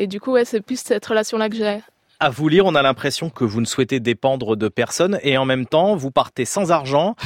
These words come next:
Speaker 2: vous faites du stop, vous êtes hébergé de ci, de là, donc vous dépendez de tout le monde ?
Speaker 1: Carrément, ouais. Euh, mais, mais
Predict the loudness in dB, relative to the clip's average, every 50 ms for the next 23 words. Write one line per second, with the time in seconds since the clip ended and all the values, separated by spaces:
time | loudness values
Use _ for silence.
0 | -4 -4 -6 -4 -4 0 2 2 0 0 0 -2 -2 -4 2 4 6 6 8 6
1 | 4 4 0 -2 0 0 0 2 2 2 4 4 2 2 0 -2 0 2 2 2
2 | 2 0 -2 -2 -4 -2 0 2 2 2 2 2 2 0 0 0 0 0 0 0
3 | -2 -2 -4 -4 -4 -2 -2 0 0 0 0 0 -2 -2 -6 -14 _ _ _ -2
4 | 0 2 2 2 2 2 2 2 2 0 -2 -6 _ _ _ -2 2 4 6 6
5 | 6 6 6 4 4 4 4 4 2 2 2 4 4 2 2